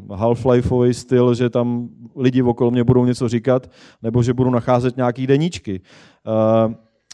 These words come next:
jestli chci, aby to byla opravdu čistě hra, to znamená, že se budu primárně řezat a okolo nic moc nebude, nebo jestli chci, aby to byl zážitek, to znamená, že tam budou scény, ve kterých se něco bude dít a já třeba budu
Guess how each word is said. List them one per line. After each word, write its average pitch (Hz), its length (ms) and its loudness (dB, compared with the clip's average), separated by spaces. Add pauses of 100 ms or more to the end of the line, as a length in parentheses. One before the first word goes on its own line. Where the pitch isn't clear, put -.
(180)
jestli 139 560 0
chci, 151 360 -2
aby 143 220 -2
to 151 140 -2
byla 151 300 4
opravdu 147 560 0
čistě 139 400 -4
hra, 120 220 2
to 143 100 -6
znamená, 135 380 0
že 131 100 -2
se 139 120 -6
budu 139 180 2
primárně 135 520 0
řezat 123 500 0
a 127 100 -4
okolo 120 380 -2
nic 131 160 -4
moc 131 200 -4
nebude, 120 440 0 (340)
nebo 123 200 4
jestli 135 200 2
chci, - 140 -2
aby 131 140 0
to 131 120 -2
byl 135 160 4
zážitek, 120 540 0
to 139 100 -4
znamená, 123 420 0
že 131 100 -2
tam 127 180 -4
budou 131 420 2
scény, 131 680 0
ve 123 140 -2
kterých 127 260 -4
se 127 100 -4
něco 123 240 -2
bude 123 220 0
dít 120 240 -2
a 131 60 2
já 117 140 2
třeba 123 280 -4
budu 123 280 0